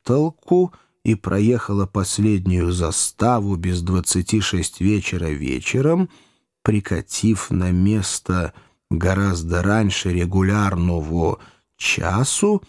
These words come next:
Может, потому, как при ней было очень мало поклажи. Ваш отец говорит, если вы прибудете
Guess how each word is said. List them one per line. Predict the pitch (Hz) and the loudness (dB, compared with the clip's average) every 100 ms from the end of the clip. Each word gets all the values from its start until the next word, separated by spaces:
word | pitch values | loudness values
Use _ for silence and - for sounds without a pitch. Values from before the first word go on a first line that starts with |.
| _ _ - | _ _ 0
Может, | 92 110 107 87 - | 2 2 0 -4 -8
потому, | 82 78 64 65 92 147 | -8 -6 -4 0 0 0
как | 147 107 90 | 0 -4 -4
при | - 80 82 | -6 -2 0
ней | 90 127 123 | 2 2 0
было | 107 95 90 | 0 -2 0
очень | 101 110 - 90 | 2 0 0 0
мало | 87 101 95 78 | 2 2 0 -2
поклажи. | - 71 - - 73 78 80 85 92 135 180 180 - _ _ _ _ _ - | -4 -4 -4 -6 -4 -2 -2 -2 0 2 2 0 -6 _ _ _ _ _ -2
Ваш | 98 78 - 87 | 0 0 -2 -6
отец | 82 - - 113 90 - | -8 -4 2 2 0 -6
говорит, | 87 87 92 107 101 - | -2 0 2 2 0 -2
если | 90 107 92 - 87 | 0 0 0 -4 -2
вы | 90 104 92 _ _ _ _ - | 2 0 -2 _ _ _ _ -2
прибудете | 98 92 95 104 90 87 - - 95 92 | 0 0 2 2 0 -2 -6 -2 0 0